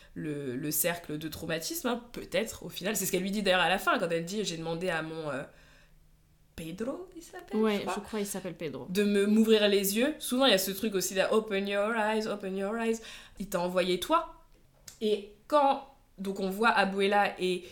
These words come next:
Speaker 1: Mirabel toute petite le soir où elle doit avoir son gift, son Encanto,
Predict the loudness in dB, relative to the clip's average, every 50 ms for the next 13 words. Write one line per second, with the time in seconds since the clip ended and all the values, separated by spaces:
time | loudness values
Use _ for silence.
0 | -20 -12 -8 -4 -2 0 0 0 0 0 0 -2 -2 -6 -8 -4 -4 -4 -4 -4
1 | -6 -6 -8 -8 -12 -16 -20 -20 -12 -8 -6 -4 -4 -2 -2 -2 -2 4 6 6
2 | 6 6 4 4 2 2 2 0 -2 0 0 0 2 2 0 -2 -2 -2 -4 -4
3 | -4 -6 -6 -6 -6 -8 -8 -6 -2 0 0 0 0 -2 -4 -4 -4 -6 -8 -8
4 | -8 -8 -8 -8 -8 -6 -4 -4 -4 -4